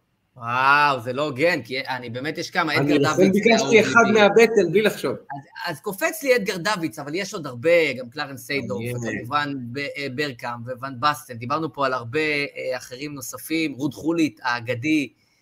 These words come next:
Speaker 1: אה, אני מאוד אוהב את ה-, את ה-, את הכדור-, את ההולנדים בכדורגל, אה, קו-, אה, כמובן,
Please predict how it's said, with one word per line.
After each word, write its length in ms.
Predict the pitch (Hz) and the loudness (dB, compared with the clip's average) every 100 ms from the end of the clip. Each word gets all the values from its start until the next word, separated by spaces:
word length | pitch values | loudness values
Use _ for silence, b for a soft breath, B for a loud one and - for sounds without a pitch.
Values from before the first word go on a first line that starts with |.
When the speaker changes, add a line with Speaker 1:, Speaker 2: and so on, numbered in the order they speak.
| b b _ | b b _
Speaker 1:
אה, 160 | 120 120 - - _ _ - - 139 - | -10 -8 -10 -16 _ _ -16 -10 -10 -8
אני 200 | 139 180 | -6 -2
מאוד 220 | 185 170 | 0 0
אוהב 120 | 160 - | 0 -4
את 80 | |
ה-, 220 | 127 - 123 | -10 -12 -10
את 120 | 127 | -4
ה-, 280 | 120 117 117 117 | -4 -2 -6 -10
את 180 | 117 120 | -12 -8
הכדור-, 720 | 117 117 117 113 117 113 123 131 | -4 -4 -6 -8 -10 -10 -10 -8
את 120 | 135 | -4
ההולנדים 640 | 123 123 135 180 180 165 | -2 0 4 4 4 -2
בכדורגל, 760 | 131 123 117 120 143 120 117 117 _ | -4 -8 -6 -2 -2 -2 -8 -12 _
אה, 140 | 117 117 120 | -10 -10 -8
קו-, 200 | 160 143 | -10 -4
אה, 180 | 131 131 117 | -2 -2 -6
כמובן, 340 | 127 127 | -8 -4